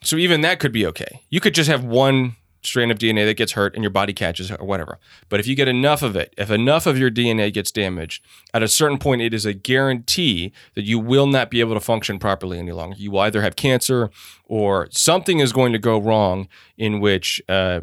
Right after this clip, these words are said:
you can no longer reproduce cells or, you know, repair cells or, or anything like that. Um, so that would be, like, the long-term effects of, of radiation. And that would be, like, if it was, like, a bomb,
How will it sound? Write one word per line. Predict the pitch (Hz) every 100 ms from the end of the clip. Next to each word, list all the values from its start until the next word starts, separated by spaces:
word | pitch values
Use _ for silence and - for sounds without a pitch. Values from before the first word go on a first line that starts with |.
| -
you | - 113
can | 120 113
no | 117
longer | 117 113 107 107 104 101 92 _ - -
reproduce | 117 131 127 110 117 107
cells | - 113 104 101 101 - _ -
or, | 107 101 92 85
you | 101
know, | 95 80 92 _ -
repair | 113 - 117 110
cells | 107 107 101 98
or, | 104 76 -
or | 107
anything | 101 101 - 95
like | 82 87
that. | - - - _ _ _ -
Um, | 90 87 - - _ _ _ _
so | -
that | 139 180
would | 175
be, | 151 156
like, | 135
the | 120
long-term | 120 131 131 123
effects | 113 117 107
of, | 117 95
of | - 101
radiation. | 107 104 104 101 113
And | - 120 127
that | 170 180
would | 143
be, | 139
like, | 127 117
if | 120
it | 127
was, | 110
like, | 113
a | 95
bomb, | - 143 156 120 110